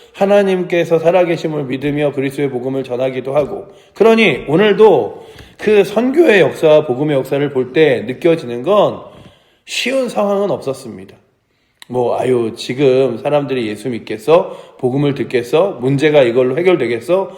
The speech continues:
하지만 하나님께서는 그 상황과 환경보다 더 크셔서 하나님의 놀라운 역사와 능력으로 이루신다는 거예요.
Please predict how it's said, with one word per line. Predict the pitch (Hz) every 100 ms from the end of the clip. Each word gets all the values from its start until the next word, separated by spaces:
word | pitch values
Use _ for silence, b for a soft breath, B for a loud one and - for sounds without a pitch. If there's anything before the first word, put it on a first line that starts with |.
| B
하지만 | - 208 208 196 214 131 - - B B B B
하나님께서는 | - 220 220 220 208 180 151 139 165 131 95 -
그 | 165
상황과 | 170 180 180 175 160 160
환경보다 | 180 180 180 156 156
더 | - 143
크셔서 | 143 190 190 160 202 190 120 B B B B
하나님의 | 214 208 208 202
놀라운 | 160 139 151 156
역사와 | 135 156 143 139 135
능력으로 | 117 120 120 120 120 120
이루신다는 | 147 170 208 202 151 123 113
거예요. | 95